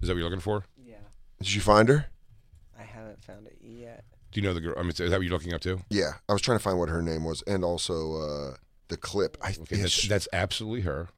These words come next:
Speaker 3: Yeah.
Speaker 2: That's her?
Speaker 1: I'm pretty sure. 'Cause, yes, it is, 'cause I thought it was La La Anthony. So it's definitely this chick.
Speaker 3: Yeah.
Speaker 1: 'Cause I
Speaker 3: Just
Speaker 1: was like,
Speaker 3: type in
Speaker 1: "Oh."
Speaker 3: her name into Twitter with, uh,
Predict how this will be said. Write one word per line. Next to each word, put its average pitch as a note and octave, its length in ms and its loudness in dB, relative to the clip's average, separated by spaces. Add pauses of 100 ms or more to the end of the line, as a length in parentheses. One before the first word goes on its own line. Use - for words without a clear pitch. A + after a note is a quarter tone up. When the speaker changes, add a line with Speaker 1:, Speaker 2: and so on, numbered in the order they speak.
(140)
Speaker 3:
Yeah. A2 300 8 (680)
Speaker 2:
That's A#2 260 -18
her? B2+ 260 -16 (360)
Speaker 1:
I'm E2+ 300 -4
pretty A#2 220 0
sure. A2+ 140 2
'Cause, B2+ 140 0
yes, C3 220 6
it C3+ 60 6
is, A#2+ 80 4
'cause - 100 0
I B2+ 80 8
thought D3 200 8
it C3+ 40 6
was A2 140 2
La A2 240 10
La G#2+ 220 10
Anthony. F#2 520 0 (380)
So - 200 2
it's G2+ 120 -2
definitely G2 480 2
this F2 200 -4
chick. - 260 -10 (120)
Speaker 3:
Yeah. G2 280 6 (840)
Speaker 1:
'Cause - 120 2
I A#2+ 40 8
Speaker 3:
Just G2 80 10
Speaker 1:
was F#2 80 6
like, D3 140 12
Speaker 3:
type A#2 80 12
in G3 100 12
Speaker 1:
"Oh." - 20 6
Speaker 3:
her E3 180 10
name D3 320 10
into B2+ 180 6
Twitter C3 400 8
with, A2+ 260 6
uh, F#2+ 240 8